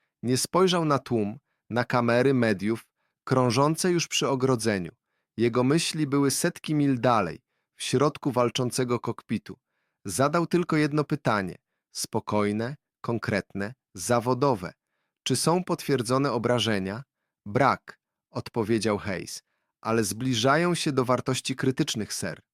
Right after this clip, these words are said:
Sterowanie powierzchniami szaleje. Oscylacje wymykają się spod kontroli". Ethan tylko skinął głową. Nie poprosił o przywrócenie pracy. Nie poprosił o identyfikator.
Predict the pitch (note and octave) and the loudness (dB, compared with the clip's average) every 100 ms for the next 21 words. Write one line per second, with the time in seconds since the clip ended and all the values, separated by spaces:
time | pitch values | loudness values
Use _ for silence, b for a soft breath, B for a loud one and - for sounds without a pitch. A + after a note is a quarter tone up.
0 | _ _ _ - - B2+ A#2+ A2+ D3+ E3 | _ _ _ -12 -2 2 2 2 2 0
1 | D3+ A#2+ A#2 - - A#2 B2 G#2+ - G#2 | -2 -2 -2 -2 -2 0 0 0 0 0
2 | F#2 E2+ D#2 _ _ _ _ - B2+ - | 0 -4 -10 _ _ _ _ -8 -6 -4
3 | - C3 D3 E3+ - E3+ C3+ C3+ A#2+ B2+ | 0 2 2 0 -2 0 2 2 2 0
4 | C3 B2+ - A2 - A2 - G#2+ - F#2+ | 0 0 -4 -6 -6 -6 -6 -4 -2 -2
5 | D#2+ C#2+ _ _ _ _ C#3+ D#3 E3+ D#3 | -4 -12 _ _ _ _ -6 -2 0 0
6 | - D3+ D3 - - C#3 B2+ A2+ G#2+ F#2+ | 0 0 0 -2 0 0 2 0 0 0
7 | E2 D#2 - _ _ _ - A2+ B2 B2+ | -4 -14 -18 _ _ _ -4 -2 0 0
8 | D3 E3+ - D#3 A#2 - - A#2+ A#2 - | 0 0 0 -2 -2 -2 -2 0 -2 -2
9 | B2 A#2 - G#2+ F#2 - - _ _ _ | 0 0 0 -2 -4 -6 -14 _ _ _
10 | _ _ - A#2 C3 C3 - E3+ E3 - | _ _ -4 0 0 0 0 0 0 -2
11 | A2+ C#3 B2 A#2+ - B2 A#2 - F2 - | -4 -4 -2 0 -2 -6 -6 -6 -6 -8
12 | E2 | -18